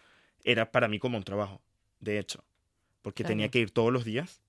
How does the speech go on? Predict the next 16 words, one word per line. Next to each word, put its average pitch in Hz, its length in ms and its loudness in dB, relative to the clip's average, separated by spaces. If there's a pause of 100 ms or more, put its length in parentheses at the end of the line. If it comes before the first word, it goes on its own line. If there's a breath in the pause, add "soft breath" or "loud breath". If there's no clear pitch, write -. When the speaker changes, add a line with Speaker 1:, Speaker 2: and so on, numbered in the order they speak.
(400)
Speaker 1:
ensayar 98 460 -6
cuatro, 110 540 -2
tres 104 180 -6
horas 110 400 -6
todos 104 180 0
los 110 100 -8
días. 123 280 -8 (240)
Speaker 2:
Eso 190 160 -6
aparte 170 240 -4
del 151 80 -4
secundario. 131 640 -6 (680)
Speaker 1:
Eso, 190 640 6 (640)
eso 147 220 2
fue 185 140 2
un 175 60 -2
trabajo, 104 440 6